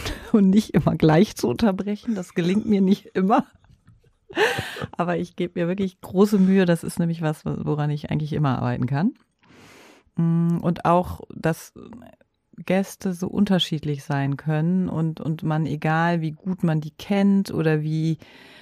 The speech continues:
häufig man sie vielleicht schon irgendwo öffentlich hat auftreten sehen, dass es doch nochmal eine andere Situation ist und da jeder auch anders tickt und mit umgeht und das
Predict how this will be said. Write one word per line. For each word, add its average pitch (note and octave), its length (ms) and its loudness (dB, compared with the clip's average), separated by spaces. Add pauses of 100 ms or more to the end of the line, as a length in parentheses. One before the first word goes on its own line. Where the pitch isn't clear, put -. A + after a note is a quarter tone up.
(220)
häufig E3+ 440 2
man D#3 260 0
sie D#3 160 -4
vielleicht D#3+ 400 -4
schon D#3 160 -4
irgendwo D#3 300 0
öffentlich D#3+ 420 0
hat D#3 160 -4
auftreten - 760 -6
sehen, D3+ 300 0
dass D3+ 120 -4
es - 160 -14
doch F#3 180 2
nochmal F3 320 2
eine E3 180 0
andere D#3 320 0
Situation D3+ 840 -2
ist D#4+ 460 -8
und E3 420 -2 (480)
da D#3+ 100 0
jeder E3 340 0
auch D#3+ 100 -4
anders E3 400 -2
tickt - 340 -4
und - 180 -6
mit E3 160 -6
umgeht F#3 640 0
und D#3+ 380 -2
das - 360 -12